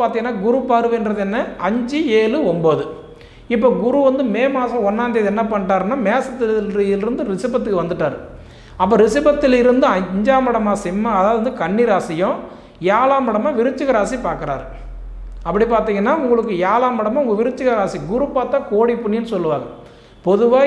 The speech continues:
இப்ப இருக்கிறதுலயே ரொம்ப அருமையான ஒரு நேரம் யாருக்குன்னா, விருச்சிக ராசிக்காரங்களுக்கு தான். ஏன்னா, இப்ப குரு வந்து பார்வையில் இருக்கிறாரு.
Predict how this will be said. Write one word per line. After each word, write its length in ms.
இப்ப 300
இருக்கிறதுலயே 840
ரொம்ப 560
அருமையான 840
ஒரு 240
நேரம் 380
யாருக்குன்னா, 520
விருச்சிக 340
ராசிக்காரங்களுக்கு 720
தான். 100
ஏன்னா, 120
இப்ப 140
குரு 300
வந்து 220
பார்வையில் 460
இருக்கிறாரு. 340